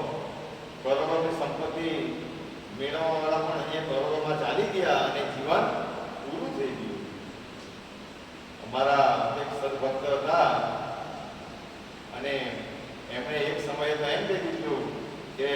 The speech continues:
આ બધું છે તો જ લોકો સલામ મારે, પણ સમયાંતરે કોરોનાની અંદર પરિસ્થિતિ ખરાબ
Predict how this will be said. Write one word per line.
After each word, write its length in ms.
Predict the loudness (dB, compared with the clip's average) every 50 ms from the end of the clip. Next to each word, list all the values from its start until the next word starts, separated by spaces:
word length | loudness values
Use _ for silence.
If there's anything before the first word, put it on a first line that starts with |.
| 2 0 0 2 2
આ 60 | 2 2
બધું 280 | 2 2 0 -2 -2 0 0
છે 100 | 2 2 2 0 0
તો 100 | 2 4 4 4
જ 40 | 4 2 2
લોકો 200 | 0 0 0 0 -2
સલામ 320 | 0 2 2 4 4 4 2 2 2
મારે, 280 | 4 4 6 6 6 6 4 2 0 -2 -4 -4 -6 -6 -8 -8 -8 -4 -4
પણ 160 | -2 -2 -2 -4 -4
સમયાંતરે 680 | -4 -4 -2 2 4 6 6 6 4 4 4 4 4 4 4 4
કોરોનાની 560 | 2 2 4 2 2 2 2 0 0 0 -2
અંદર 200 | -2 -2 0 0 0 0
પરિસ્થિતિ 440 | 0 0 0 -2 -2 -4 -4 -6 -6 -4
ખરાબ 280 | -2 2 4 4 4